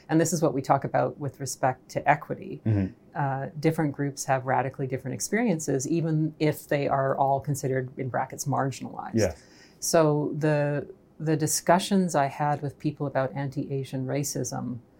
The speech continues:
Speaker 1: focused around kind of model minority myths and
Speaker 2: Mm-hmm.
Speaker 1: how you are kind of brainwashed into thinking in a particular way,
Speaker 2: Right.
Speaker 1: uh, by social structures,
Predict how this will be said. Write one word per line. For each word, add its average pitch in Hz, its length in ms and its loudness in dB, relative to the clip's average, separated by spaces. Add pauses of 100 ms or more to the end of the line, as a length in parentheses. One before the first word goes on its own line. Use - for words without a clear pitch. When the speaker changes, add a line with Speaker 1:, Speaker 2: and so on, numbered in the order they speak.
(140)
Speaker 1:
focused 160 480 0
around 139 340 0
kind 143 180 0
of 127 100 -2
model 139 380 4
minority 139 580 0
myths 131 500 -6
and 120 140 6
Speaker 2:
Mm-hmm. 110 100 8
Speaker 1:
how 143 260 8
you 143 340 -2
are 131 360 2 (360)
kind 165 200 2
of 123 80 -2
brainwashed 139 680 0
into 135 360 -2
thinking 147 360 0
in 151 80 -2
a 143 40 -2
particular 165 560 0
way, 165 200 0
Speaker 2:
Right. - 240 2
Speaker 1:
uh, 135 240 0
by 135 180 -6
social 139 320 -4
structures, 147 680 0